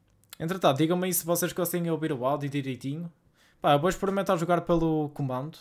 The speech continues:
Não sei se será a melhor decisão ou não, mas vou tentar jogar pelo comando. Depois vamos ver, amigos. Sair, configurações. Pá, tá aqui o R P,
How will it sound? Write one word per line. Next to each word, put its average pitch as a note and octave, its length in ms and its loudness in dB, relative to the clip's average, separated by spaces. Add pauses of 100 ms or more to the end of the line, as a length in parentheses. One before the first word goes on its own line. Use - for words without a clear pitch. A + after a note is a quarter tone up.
Não C3 320 -8
sei C#3 240 -4
se C3+ 180 -6
será C#3 280 -6
a C3 40 -2
melhor C3+ 240 -4
decisão C3 360 -10
ou A#2+ 60 -8
não, A#2+ 220 -8 (480)
mas A#2+ 460 -6
vou C#3+ 160 -4
tentar C#3+ 240 -2
jogar C3+ 240 -2
pelo C3 180 -6
comando. G#2+ 440 -14
Depois C#3+ 200 -10
vamos B2+ 220 -8
ver, A2+ 160 -10
amigos. G#2+ 400 -18 (1400)
Sair, F3 520 -4
configurações. E3+ 1120 -6 (1700)
Pá, A#2 140 -10
tá B2+ 140 -4
aqui C#3+ 360 -6
o C#3 140 -4
R C#3 160 -4
P, E3+ 420 -6